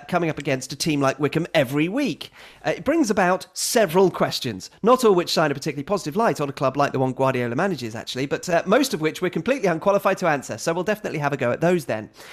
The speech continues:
As we ask, loans, lower league partnerships, or leave young players just as they are? Um, that is all to come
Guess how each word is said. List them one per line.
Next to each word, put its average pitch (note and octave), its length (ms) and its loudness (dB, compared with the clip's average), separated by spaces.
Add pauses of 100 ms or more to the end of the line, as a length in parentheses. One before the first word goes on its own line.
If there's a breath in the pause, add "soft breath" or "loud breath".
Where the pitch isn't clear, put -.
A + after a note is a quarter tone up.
As E3 160 -2
we D#4 160 2
ask, G3 320 0 (140 soft breath)
loans, C4+ 560 2 (160 loud breath)
lower A3+ 340 4
league C#4+ 220 0
partnerships, E3+ 600 -2 (120)
or C#4+ 140 4
leave D4 260 4
young B3 220 2
players G3+ 320 4
just F3+ 240 0
as C#3+ 120 -2
they C#3 200 2
are? G#2+ 280 -6 (320 soft breath)
Um, C3 200 -8
that D#3+ 100 -4
is D#3 140 -4
all E3+ 100 2
to D#3+ 120 -10
come G3+ 280 -2